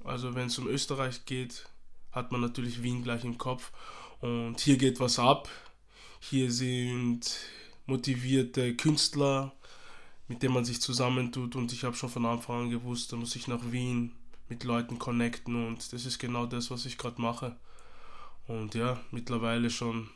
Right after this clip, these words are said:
anderthalb Jahren und es geht wirklich voran. Hab viele neue Kollegen, mit denen ich arbeite und ja, so geht's weiter auf jeden Fall.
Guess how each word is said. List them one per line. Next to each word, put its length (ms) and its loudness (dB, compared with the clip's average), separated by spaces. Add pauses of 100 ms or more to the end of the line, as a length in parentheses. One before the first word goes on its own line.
(1120)
anderthalb 520 0
Jahren 340 2
und 180 -4
es 200 -8
geht 240 -6
wirklich 220 -6
voran. 640 0 (340)
Hab 180 -6
viele 680 -4
neue 220 0
Kollegen, 540 2
mit 140 -2
denen 160 0
ich 120 -4
arbeite 520 -2
und 280 -2
ja, 300 -2
so 220 -10
geht's 260 -4
weiter 320 0
auf 140 -6
jeden 160 -4
Fall. 280 -6